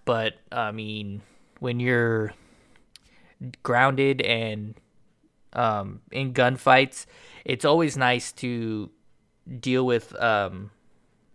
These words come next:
multiple squads. Uh, you don't have to worry about someone running up on a rock or gliding or anything like that up behind you.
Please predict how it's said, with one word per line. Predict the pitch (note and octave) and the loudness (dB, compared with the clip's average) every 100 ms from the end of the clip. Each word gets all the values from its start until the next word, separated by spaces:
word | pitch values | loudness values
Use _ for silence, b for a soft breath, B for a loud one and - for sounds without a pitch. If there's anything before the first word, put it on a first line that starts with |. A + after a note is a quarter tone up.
| _ | _
multiple | C#3 C3+ C#3 A#2 G2+ | 0 0 0 -4 -4
squads. | - A#2 A2 A2 A2 A#2+ - B B B B | -2 2 4 4 0 -4 -14 B B B B
Uh, | - G#2+ G2 | -4 0 0
you | A2+ | 0
don't | B2 | 2
have | B2 | 0
to | A#2 | 2
worry | B2 B2 | 2 2
about | G#2+ | 0
someone | - A2 G#2 | 0 -2 -4
running | G2+ A2 A2+ | -4 -2 0
up | A2 A#2 | 0 2
on | G#2+ | 0
a | F#2+ | -2
rock | F#2+ G2+ G#2 G#2+ - - - | -2 2 4 2 -2 -16 -8
or | A2 G#2 G2 F#2 F2 - _ _ - - | -4 -2 -2 -6 -8 -14 _ _ -20 -14
gliding | - A2 A2 A2 A2 A2 G#2+ G#2 | -4 0 2 2 0 -4 -4 -6
or | G2 | -6
anything | G#2 G#2+ G#2 G#2 | -6 -6 -6 -6
like | G2 G#2 | -6 -4
that | G2+ | -4
up | G2 | -4
behind | G2+ G2+ B2 G#2+ A2+ | -6 -2 -2 -2 -4
you. | A2+ A2 G#2+ | -4 -4 -6